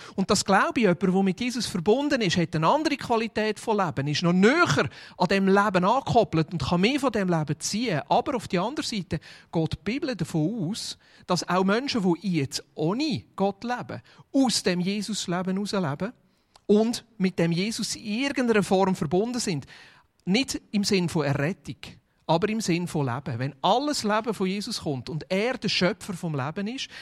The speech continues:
dann ist alles Leben, wo wir sehen, jedes Blümchen, wo blüht, jeder Sonnenstrahl in dem Sinn von Jesus getragen und von Jesus durchdrungen. Kolosser eins sechzehn,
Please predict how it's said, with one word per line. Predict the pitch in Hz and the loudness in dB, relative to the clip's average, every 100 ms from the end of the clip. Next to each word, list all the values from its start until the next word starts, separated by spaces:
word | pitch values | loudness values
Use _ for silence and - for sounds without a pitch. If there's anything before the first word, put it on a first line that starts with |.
| - | -4
dann | 175 | 0
ist | 180 - - | 2 0 6
alles | 202 285 285 | 6 6 4
Leben, | 226 226 240 196 | 2 2 2 2
wo | 180 | 2
wir | 160 | 0
sehen, | - 160 185 165 | -2 -4 -2 -4
jedes | 214 233 | -4 -6
Blümchen, | - 190 214 262 247 | -2 0 2 0 -2
wo | 220 | -2
blüht, | 185 190 214 185 - | 0 0 2 0 0
jeder | 185 185 185 - - | -2 0 -4 -8 -12
Sonnenstrahl | - 190 220 247 - 170 156 190 | 0 2 2 0 -2 -2 -2 -2
in | 185 | -2
dem | 165 180 | -2 -2
Sinn | 214 214 202 - - | 0 0 -2 -6 -20
von | - 175 | -2 0
Jesus | 165 196 196 180 | 0 0 -2 -4
getragen | - 143 156 190 | -4 -4 -4 -6
und | 160 | -6
von | 147 | -2
Jesus | 139 139 - | -2 -4 -8
durchdrungen. | - 139 123 117 110 113 | -8 -8 -6 -8 -8 -6
Kolosser | 160 185 208 190 | 2 2 4 2
eins | 180 180 | 2 0
sechzehn, | - 214 - - 262 | 2 0 0 -4 -2